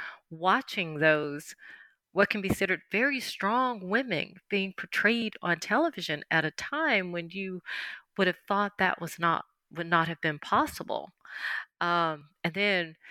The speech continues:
Storm, who has the power to control the weather and who is such a well-rounded, strong female.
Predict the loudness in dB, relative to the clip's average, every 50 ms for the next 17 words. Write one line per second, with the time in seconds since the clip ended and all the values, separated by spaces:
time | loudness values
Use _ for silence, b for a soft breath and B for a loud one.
0 | B B B B -8 -4 2 4 4 4 6 4 4 4 2 0 -2 -8 -10 -6
1 | 0 2 4 4 4 4 0 -6 -12 -10 -8 -8 -8 -6 -2 2 4 4 6 4
2 | 4 2 0 -2 -4 -6 -8 -6 -6 -4 -4 -4 -2 0 0 0 0 -2 -4 -6
3 | -6 -8 -8 -6 -2 2 2 2 4 2 2 2 4 4 4 2 0 B B B
4 | B B B B B _ 0 2 2 2 0 -4 -4 -2 0 2 2 4 2 2
5 | 0 0 -2 -2 -4 -6 -8 B B B B B B B _ -2 -2 -2 -2 -2
6 | -8 -12 -16 -20 -20 _ _ _ _ _ _ _ -8 -2 0 0 0 0 0 0
7 | 2 2 2 2 0 -2 -8 -16 _ _ -20 -20 -14 -6 -2 0 2 2 2 0
8 | -2 -4 0 2 2 2 2 0 -4 -4 0 0 0 0 -2 -6 -8 -6 -8 -6
9 | -2 2 2 2 2 2 -2 -4 -6 -10 -14 -16 _ _ -2 -2 -2 -2 -2 0
10 | 2 2 2 0 -2 -6